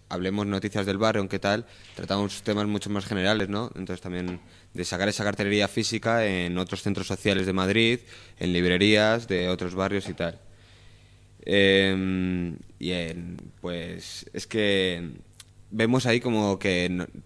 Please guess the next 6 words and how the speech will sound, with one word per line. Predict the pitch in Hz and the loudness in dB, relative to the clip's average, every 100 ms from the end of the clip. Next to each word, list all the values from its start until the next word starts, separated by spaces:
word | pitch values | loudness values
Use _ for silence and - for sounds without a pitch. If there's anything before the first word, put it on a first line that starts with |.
| - | -16
ne-, | - 95 98 | -6 -2 -2
tenemos, | 87 92 101 110 117 120 - | -4 -2 0 2 2 0 0
eh, | 95 98 95 92 90 87 - - | 0 2 2 2 0 -6 -16 -10
también | - 95 104 107 107 104 98 | -2 2 4 4 2 2 2
no | 95 | 0
tenemos, | 107 113 120 113 | 0 2 2 0